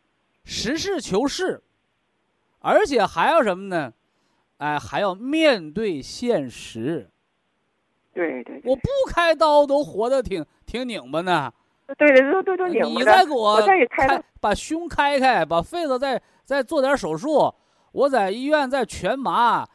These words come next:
Speaker 1: 你再给我挂上半个月、一个月吊瓶，那，那我还活不活了？
Speaker 2: 是，是，
Speaker 1: 哎，
Speaker 2: 是。
Speaker 1: 人，人，人一定要什么呢？哎，要切中这个事实，啊。
Speaker 2: 对，对，对。
Speaker 1: 哎，哎，哎。
Speaker 2: 啊，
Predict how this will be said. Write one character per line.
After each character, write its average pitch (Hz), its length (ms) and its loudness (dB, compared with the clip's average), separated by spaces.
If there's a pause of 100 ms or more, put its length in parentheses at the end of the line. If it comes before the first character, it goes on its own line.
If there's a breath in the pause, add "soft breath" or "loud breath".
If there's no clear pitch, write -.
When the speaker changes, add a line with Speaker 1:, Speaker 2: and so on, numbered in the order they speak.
(220)
Speaker 1:
你 160 120 -10
再 294 220 -2
给 254 80 -10
我 214 160 -2
挂 233 320 -2
上 220 120 0
半 269 220 -2
个 247 60 -6
月、 262 120 -2
一 190 140 -6
个 269 60 -8
月 254 100 2
吊 254 240 -2
瓶， 143 160 -6 (1040)
那， 196 200 -12
那 165 120 -12
我 143 120 -10
还 196 100 -8
活 - 200 -8
不 185 80 -10
活 117 200 -12
了？ 117 80 -18 (1300)
Speaker 2:
是， 170 420 -8
是， - 180 -16
Speaker 1:
哎， 107 160 -12
Speaker 2:
是。 110 80 -14
Speaker 1:
人， 123 200 -10
人， 151 300 -8
人 151 240 -8
一 165 140 -14
定 226 140 -6
要 190 240 2 (520 soft breath)
什 135 160 -8
么 156 80 -12
呢？ 131 240 -6 (400)
哎， 139 140 -4
要 160 200 0 (320)
切 254 320 2
中 220 180 -4
这 196 80 -4
个 165 100 -4
事 226 280 -6
实， 147 380 -10 (480)
啊。 175 400 -4
Speaker 2:
对， 160 280 -10
对， 285 180 -20
对。 - 60 -20
Speaker 1:
哎， 123 320 -10
哎， 104 300 -16
哎。 90 160 -20 (840)
Speaker 2:
啊， 190 160 -2